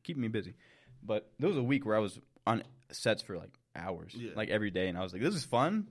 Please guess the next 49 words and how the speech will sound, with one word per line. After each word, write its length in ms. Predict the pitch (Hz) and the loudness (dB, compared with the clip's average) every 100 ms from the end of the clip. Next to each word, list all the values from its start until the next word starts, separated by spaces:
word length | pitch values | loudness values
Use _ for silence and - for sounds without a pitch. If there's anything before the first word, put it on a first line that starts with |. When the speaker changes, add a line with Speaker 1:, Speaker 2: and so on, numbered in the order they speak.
| - | -12
Speaker 2:
This 120 | - | -16
is 80 | 170 | -16
fun. 160 | 110 | -10
Speaker 1:
It 80 | 107 | 0
does 160 | 123 123 | 2 2
drain 240 | 101 92 | -2 -4
you, 140 | 85 85 | -6 -8
Speaker 2:
I'm 80 | |
Speaker 1:
though. 60 | - | -12
Speaker 2:
tired. 360 | 110 107 - - - _ _ - | -12 -16 -16 -20 -20 _ _ -2
Speaker 1:
Yeah, 260 | 95 90 - | 0 0 0
I 100 | 113 | 0
was 300 | 123 156 127 | 2 0 -2
like, 100 | 113 | -4
Speaker 2:
I'm, 40 | 104 | -2
like, 80 | 127 | 0
Speaker 1:
one 100 | 156 | 2
in 40 | |
the 60 | 156 | 2
morning 300 | 165 175 120 | 2 2 2
Speaker 2:
short. 80 | 117 | 2
Speaker 1:
we 60 | |
were 60 | 110 | 2
there, 180 | 104 101 | 2 2
and 100 | 98 | 0
I 100 | 95 | -4
was 80 | 92 | -6
like, 160 | 92 - - - _ _ _ _ | -12 -18 -20 -20 _ _ _ _
<sighs> 680 | _ _ _ - - - 131 | _ _ _ -20 -20 -14 -2
so 120 | 120 | 4
I 60 | 131 | 4
got, 120 | - | 6
I 60 | 110 | 4
went 180 | 120 110 | 2 4
back 180 | 107 110 - | 4 2 -4
to 60 | - | -4
the 80 | 104 | -4
apartment. 320 | 90 95 90 | -2 -2 -4
I 20 | 92 | -10
just 180 | - - - | -14 -20 -10
fell 160 | 95 80 | -6 -6
asleep. 300 | - 85 85 | -10 -12 -8
I 60 | 95 | -8
was 100 | - | -10
out 240 | 82 85 - | -10 -10 -6
like 240 | 113 120 143 | 0 0 2
a 40 | |
light. 300 | 147 170 156 - _ - - _ _ _ _ _ | 0 2 2 0 _ -6 -6 _ _ _ _ _
Like, 320 | 110 117 - | -4 -4 -4